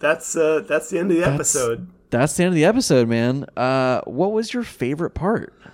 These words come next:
Speaker 1: Um, God, my favorite part had to have been,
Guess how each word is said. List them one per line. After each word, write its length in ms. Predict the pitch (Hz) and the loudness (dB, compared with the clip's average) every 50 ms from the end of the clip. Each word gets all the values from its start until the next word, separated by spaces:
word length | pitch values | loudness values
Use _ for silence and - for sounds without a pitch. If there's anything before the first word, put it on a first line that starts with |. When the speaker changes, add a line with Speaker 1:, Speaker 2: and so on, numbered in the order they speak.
| _ _ _ _ _ _ _ - | _ _ _ _ _ _ _ -8
Speaker 1:
Um, 520 | - 143 151 147 147 147 143 143 131 - - _ _ _ _ _ _ _ _ _ _ _ _ _ _ _ - | -2 0 2 2 2 2 0 -2 -6 -14 -16 _ _ _ _ _ _ _ _ _ _ _ _ _ _ _ -6
God, 480 | - 131 185 220 - 101 90 101 117 - - _ _ - | 0 0 2 2 0 -2 -4 -8 -16 -20 -20 _ _ -8
my 180 | 117 135 156 | -6 -4 -4
favorite 400 | - - 175 175 165 170 - - | -4 -4 -4 -4 -4 -4 -6 -6
part 440 | - - 143 156 175 170 - - - | -8 -4 0 0 0 0 -2 -4 -10
had 280 | 135 135 139 151 156 147 | -10 -4 -2 -2 -2 -2
to 100 | - 151 | -4 -8
have 140 | 147 135 - | -8 -6 -4
been, 800 | 147 143 143 143 143 147 143 143 143 143 139 143 147 147 147 147 | -4 -4 -4 -4 -4 -4 -4 -4 -4 -4 -4 -6 -6 -8 -10 -12